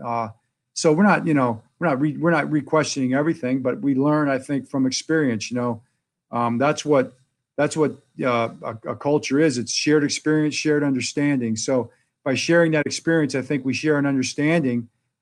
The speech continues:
of, of how we grow going forward and, uh, become better, you know, in those situations. But, but long before we get <laughs> back to that situation, we've gotta get back to that situation. So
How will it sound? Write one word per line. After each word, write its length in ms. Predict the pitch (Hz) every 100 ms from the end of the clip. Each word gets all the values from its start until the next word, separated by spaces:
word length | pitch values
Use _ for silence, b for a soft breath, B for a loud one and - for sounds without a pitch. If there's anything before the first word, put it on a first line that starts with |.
| _
of, 260 | 127 120 143
of 220 | 127 123
how 160 | 147
we 120 | 143 117
grow 340 | 123 156 147
going 260 | 139 135 127
forward 520 | 143 165 135 127 127 _ _ _ _
and, 260 | 127 127 131
uh, 80 |
become 380 | 123 131 147 127
better, 420 | 107 151 143 101 110
you 120 | 127
know, 140 | 123
in 60 | 127
those 200 | 131 -
situations. 560 | 127 123 147 151 127
But, 160 | 131 135
but 100 | 147 180
long 200 | 214 202
before 240 | 165 165
we 100 | 151
get 220 | 147 123
<laughs> 0 |
back 180 | 190 -
to 60 | 135
that 220 | 165 170
situation, 640 | - 131 123 117 - 110 - _ _ _ _ -
we've 140 | 165
gotta 340 | 160 139 113 - _
get 200 | 175 196
back 200 | 156 117
to 60 | 123
that 160 | 117 107
situation. 600 | 123 120 117 107 - 104
So 360 | 131 120 110